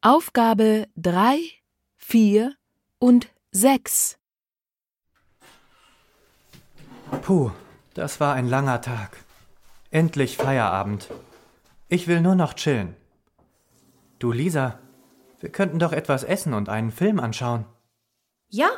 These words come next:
Speaker 3: wieso nicht? Einverstanden. Aber ich will während des Essens nichts anschauen, denn das ist ungesund, weißt du? Man isst schneller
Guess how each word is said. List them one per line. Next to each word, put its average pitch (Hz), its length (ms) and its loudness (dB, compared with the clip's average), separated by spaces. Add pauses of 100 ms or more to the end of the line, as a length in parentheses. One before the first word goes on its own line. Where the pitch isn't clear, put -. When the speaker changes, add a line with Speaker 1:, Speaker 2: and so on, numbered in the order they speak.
(200)
Speaker 3:
wieso 277 260 0
nicht? 392 380 -6 (540)
Einverstanden. 202 840 -4 (720)
Aber 320 240 2
ich 277 160 -8
will 370 220 2
während 311 300 0
des 220 160 -4
Essens 330 500 -6
nichts 370 320 -6
anschauen, 220 560 -2 (420)
denn 202 80 -6
das 208 160 -4
ist 233 240 -8
ungesund, 208 560 -4
weißt 185 320 -4
du? 330 160 -6 (800)
Man 311 180 0
isst - 340 -4
schneller 190 460 -6